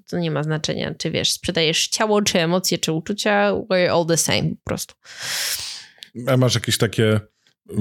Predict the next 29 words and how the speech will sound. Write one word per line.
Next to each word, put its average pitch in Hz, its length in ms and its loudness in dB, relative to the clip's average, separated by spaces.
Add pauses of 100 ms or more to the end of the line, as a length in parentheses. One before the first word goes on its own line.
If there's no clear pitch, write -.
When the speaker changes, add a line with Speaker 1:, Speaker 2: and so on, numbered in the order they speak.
(120)
Speaker 2:
marzenia, 110 500 4
żebyś 95 260 0
chciała, 95 300 2
nie 92 100 2
wiem, 92 280 2
jakąś 104 520 2
salę 98 320 2
wyprzedać 95 480 0
albo 92 220 2
jakąś 98 360 2
trasę 101 280 2
Speaker 1:
Jezu, 226 240 4
no 277 160 2
ja 381 80 4
Speaker 2:
wyprzedać? 403 220 0
Speaker 1:
wszystko - 520 4
bym 208 140 2
chciała 185 240 4
wyprzedać. 180 280 0
Stadiony 233 460 2
bym 262 140 0
chciała 254 240 2
wyprzedać, 220 680 0 (800)
bo 214 140 0
ja 359 60 4 (640)
uważam, 370 320 2
żebym 277 220 2
to 277 120 2
dźwignęła. 190 560 0